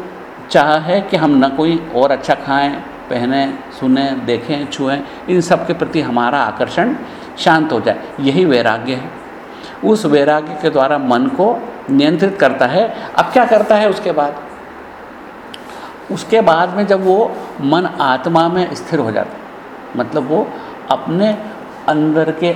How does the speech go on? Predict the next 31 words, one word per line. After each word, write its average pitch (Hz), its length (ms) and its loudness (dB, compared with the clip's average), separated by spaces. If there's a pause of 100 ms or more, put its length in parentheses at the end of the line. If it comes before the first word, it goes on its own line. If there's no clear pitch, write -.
अंदर 131 400 0
के 165 180 -4 (200)
अंदर 131 340 2
चला 113 280 2
जाता 107 260 0
है 101 120 -4
मन, 98 160 -4 (1300)
वहाँ 131 300 0
से 160 220 2 (520)
योगी 135 340 0
क्या 139 180 0
करता 123 340 0
है? - 60 0
अब 151 120 -2 (180)
मन 156 200 2 (100)
की 180 120 0
उस 165 220 0
जगह 139 240 0
पर 147 180 0
स्थिति 143 420 -2
आत्मा 127 540 0
से 131 160 -2
अभिन्न 123 340 2
हो 107 100 0
गया, 98 240 -2
वो 123 140 2
आत्मा 131 500 0
में 156 180 4
विलीन 127 320 2
हो 104 100 -2
गया। 92 140 -6